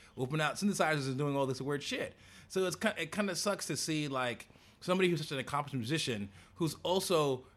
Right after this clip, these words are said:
theoretically woke, because a lot of his compositions are about, like, you know, he'll, he'll have things dedicated to slavery, things like that, but still be on that talented tenth, you know, "We've gotta be better.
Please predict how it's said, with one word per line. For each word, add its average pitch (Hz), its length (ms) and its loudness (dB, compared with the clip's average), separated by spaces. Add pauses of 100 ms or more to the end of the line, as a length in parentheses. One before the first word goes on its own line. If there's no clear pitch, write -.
(120)
theoretically 170 480 6
woke, 147 460 2
because 139 220 -2
a - 20 8
lot 151 100 8
of 143 80 2
his 135 80 -2
compositions 139 520 -2
are 113 100 0
about, 123 400 -2
like, 120 240 -2
you 131 80 -2
know, 117 100 0
he'll, 117 240 -2
he'll 139 140 0
have 135 220 2
things 131 260 0 (240)
dedicated 127 380 -2
to 98 40 -8
slavery, 170 500 0
things 123 140 -2
like 113 160 -2
that, 165 360 0 (340)
but 131 140 -4
still 196 200 0
be 160 200 -2
on 131 140 0
that 123 120 0
talented 135 380 -2
tenth, 135 280 -2
you 135 100 -2
know, 123 200 2
"We've 117 140 -2
gotta 123 220 -2
be 120 120 -4
better. 123 440 -4